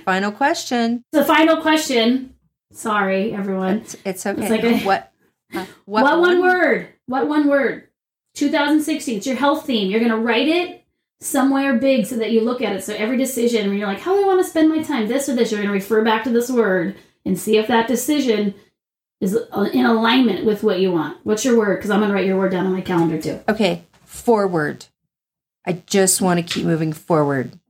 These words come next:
Speaker 2: Oh.
Speaker 1: No matter how small, you know, every,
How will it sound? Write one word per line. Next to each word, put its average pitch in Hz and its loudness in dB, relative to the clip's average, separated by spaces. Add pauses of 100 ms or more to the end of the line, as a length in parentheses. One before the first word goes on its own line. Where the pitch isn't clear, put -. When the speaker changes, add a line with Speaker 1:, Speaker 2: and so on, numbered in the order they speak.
(340)
Speaker 2:
Oh. - -4 (480)
Speaker 1:
No 190 2
matter 180 2
how 185 0
small, 170 0 (280)
you 165 -4
know, 147 -6 (100)
every, 196 2